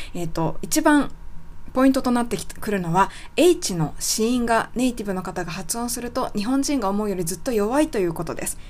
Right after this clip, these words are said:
Hというのは、日本語ではハヒフヘホにあたるんですけれども、ここが英語になってくると非常に弱くなります。「Who hel-,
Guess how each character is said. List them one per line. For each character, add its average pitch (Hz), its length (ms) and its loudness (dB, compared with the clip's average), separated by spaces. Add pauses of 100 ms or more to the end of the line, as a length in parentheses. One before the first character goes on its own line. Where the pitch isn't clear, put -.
(460)
H - 280 0
と 196 120 2
い 185 100 4
う 190 40 -2
の 180 100 0
は、 208 240 6
日 190 80 -2
本 254 240 0
語 262 140 4
で 277 100 6
は 247 100 4
ハ 202 140 -4
ヒ 202 180 -4
フ 208 140 -6
ヘ 196 120 -6
ホ 190 180 -4
に 185 120 -4
あ 175 100 -4
た 175 140 -4
る 180 120 -6
ん 156 80 -4
で 202 80 -2
す - 100 -4
け 208 120 -6
れ 196 60 -6
ど 226 100 -4
も、 294 180 4 (340)
こ - 120 -8
こ 240 160 -2
が 269 200 4 (320)
英 208 160 0
語 196 100 0
に 190 60 -2
な 190 120 -4
っ 185 40 -8
て 175 120 -6
く 170 100 -4
る 165 60 -2
と 240 180 -2
非 - 140 -6
常 208 140 -2
に 202 160 -4
弱 185 240 -4
く 170 100 -6
な 160 120 -2
り - 100 -8
ま - 160 -6
す。 - 120 -10 (340)
「Who - 100 -2
hel-, - 300 4